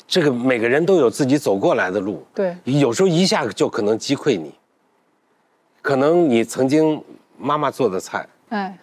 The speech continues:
Speaker 1: 可能你小时候最困难的时候做的菜。我，我知道一个故事，一个，呃，大房地产，就不说他的名字，他，呃，这个，这个，他的厨师是一个，呃，五星级酒店直接挖过来的厨师，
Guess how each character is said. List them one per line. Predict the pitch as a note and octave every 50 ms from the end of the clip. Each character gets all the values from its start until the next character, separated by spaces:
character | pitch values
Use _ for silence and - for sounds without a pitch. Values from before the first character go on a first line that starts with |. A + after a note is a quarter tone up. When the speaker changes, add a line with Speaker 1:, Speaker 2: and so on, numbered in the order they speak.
| _ _ -
Speaker 1:
可 | - A#2+ A2+
能 | B2+ D3 D#3
你 | C3+ C3 C3+
小 | A#2+ - - F2+ F#2
时 | E2 - A2 A2+
候 | A#2 C3 C3 G#2+
最 | G2 - - - F3+ C3+ G#2 - _ -
困 | - - G#3+ D#3+
难 | B2+ A2 F#2+
的 | F#2
时 | E2 - - F#2
候 | F#2 F#2+
做 | - - - D#2+
的 | D#2+
菜。 | - - - D#2+ - _ _ - - - - - -
我， | A2+ A#2 A#2
我 | G#2+ A2+
知 | A2+ - D#3+
道 | D3+ D3+ C3
一 | A#2
个 | A2 B2
故 | A#2 - C3 A2
事， | F#2+ - F#2
一 | F#2 F#2+ G2+
个， | G2 G#2 G2+ - _ _
呃， | - - G#2 G2+ G2
大 | - G#2 G2+
房 | F#2+ G2+ F#2 F#2+
地 | G2+
产， | - - - - E2
就 | D#2 D#2 F2 E2+ F2 E2 D#2+ _
不 | - F#2
说 | - - F2
他 | D#2+ F2 F2+
的 | F2 E2 F2+
名 | C#2 D#2+ D#2+ E2+ F2
字， | - - E2 - _ - - - - - - _
他， | - G#2+ A2 G#2+ G#2 G2+ G2+ F#2 - - -
呃， | - D#2 -
这 | - G2+ F2
个， | F2 F2+ F2 E2+ E2+ D#2 D2 C#2 - - G#2+ - _ -
这 | - A2 F#2+
个， | - B1 - _ _ _ _
他 | - - - G#2+ G2
的 | F#2+ F#2+ F#2 F2
厨 | E2+ - - G2
师 | F#2 - - F#2+ F#2+ F#2
是 | - - - F#2 F2
一 | E2 D#2+ D#2
个， | - - E2+ D#2+ D2+ D2 D2+ D2+ D2 D2 D2+ _ _ _ _ - - - - - - - -
呃， | - F2 E2+ E2 D#2+ D#2+ D#2+ D#2 D2+
五 | D2 F#2+ F#2+
星 | E2+ - A2+ G#2+
级 | F#2+ G#2+ F#2+
酒 | - F#2 E2
店 | F#2+ G#2+ G2 D#2 D2+ - _ _ _ _ -
直 | - G2+
接 | F#2+ A#2 A2+
挖 | G#2+ A#2 A#2
过 | A#2 G#2+ G#2+
来 | F2+ F2 E2
的 | D2+ F2+
厨 | - - - F#2
师， | - - G#2 G2+ F2